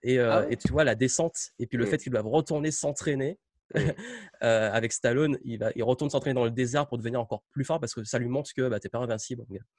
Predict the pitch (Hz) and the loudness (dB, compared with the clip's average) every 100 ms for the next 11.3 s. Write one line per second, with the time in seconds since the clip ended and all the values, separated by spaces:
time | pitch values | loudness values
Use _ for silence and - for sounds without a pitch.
0 | _ _ - 101 131 120 110 - 131 - | _ _ -10 -2 0 2 0 -4 -8 -6
1 | 104 107 110 - 147 - - - - _ | -8 -8 -10 -4 -6 -6 -18 -20 -20 _
2 | 113 107 104 104 - _ _ _ _ _ | -4 -2 -2 -6 -10 _ _ _ _ _
3 | _ - 165 180 190 156 127 - 175 - | _ 0 2 4 4 2 0 -4 -8 -14
4 | - _ 120 113 113 - 135 151 151 123 | -18 _ -4 -2 -4 -4 -2 0 0 0
5 | 117 123 117 - 113 - 139 - - - | -2 -4 -4 -6 -6 -4 -6 -6 -10 -10
6 | 135 135 123 120 175 135 165 139 - - | -8 -8 -8 -2 0 2 0 0 -2 -4
7 | 123 - 160 110 - - - _ 127 131 | -2 0 0 -2 -8 -20 -20 _ -6 -2
8 | 131 131 123 131 131 117 110 110 - 107 | -2 -2 0 0 2 0 -2 -6 -4 -4
9 | - 127 139 151 160 - 107 104 90 101 | -2 -4 -4 -4 -6 -6 -4 -2 -2 -6
10 | - _ - 117 113 113 147 113 - 113 | -10 _ -6 -2 -2 -2 -4 -4 -4 0
11 | 120 156 - | 0 0 -6